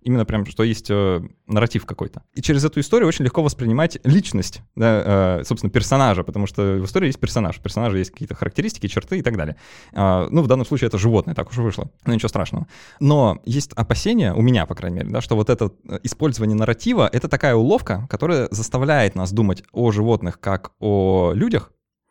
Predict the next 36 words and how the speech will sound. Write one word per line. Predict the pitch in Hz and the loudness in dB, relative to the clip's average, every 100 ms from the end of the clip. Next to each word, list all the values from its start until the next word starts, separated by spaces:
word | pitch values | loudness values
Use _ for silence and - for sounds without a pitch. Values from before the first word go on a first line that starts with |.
| _ - | _ -2
а, | 104 | -2
а | - | 0
на | 101 | 0
самом | 165 190 | 0 0
деле, | 135 131 110 95 82 - | 2 2 4 2 -2 -6
ну, | 117 107 98 95 65 | -4 -2 -4 -6 -6
они, | - 95 | -2 0
они, | 101 110 | 2 4
они | 113 | 4
не | 143 127 | 4 4
люди, | 110 92 | 2 0
конечно, | - 87 80 85 | -2 -4 -4 -2
и | 95 107 101 - | 0 2 2 2
они | 104 165 214 208 _ _ - | 2 2 0 -2 _ _ -12
себе | - 131 127 | -4 0 2
внутри | 117 120 - | 2 0 0
такую | 190 - 147 | -2 0 0
историю | 120 160 175 | 0 0 0
не | 120 | 0
рассказывают. | 156 - 98 82 76 - - _ _ | -2 -2 -2 -2 -6 -12 -20 _ _
Да, | 104 92 | -6 -4
что | - 101 | -2 -2
вот | 95 | 0
у | |
них | 139 127 | -2 -2
этого | 110 | -2
внутреннего | 104 117 - 101 | -2 -2 -2 -2
нарратива | 101 101 110 104 | 0 -2 0 0
нет. | 90 76 - _ _ _ _ _ _ | 0 -4 -14 _ _ _ _ _ _
А, | - 95 95 95 90 80 69 - | -2 2 4 4 2 0 -4 -4
вот | 113 117 - | -2 -2 0
давай | 107 139 120 | 2 4 4
про | 113 104 98 85 | 4 4 4 4
антропоцентризм, | 101 101 101 90 - 104 113 92 90 | 2 0 -2 -2 0 0 0 0 0
да, | |
или | 92 | -2